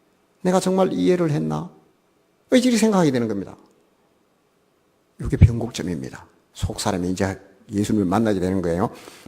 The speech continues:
바로 하나님의 형상을 회복하는 과정이에요. 예수님이 오셔서 그것을 우리에게 보여주셨다는 거예요.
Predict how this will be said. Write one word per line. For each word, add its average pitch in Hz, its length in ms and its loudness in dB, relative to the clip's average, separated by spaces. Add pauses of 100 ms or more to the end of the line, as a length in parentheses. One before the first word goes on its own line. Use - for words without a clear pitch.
바로 165 220 8
하나님의 165 420 4
형상을 147 440 2
회복하는 107 480 0
과정이에요. 85 600 -4 (480)
예수님이 220 500 6
오셔서 156 380 2
그것을 131 420 -4
우리에게 139 540 -4
보여주셨다는 - 880 -2
거예요. - 160 -10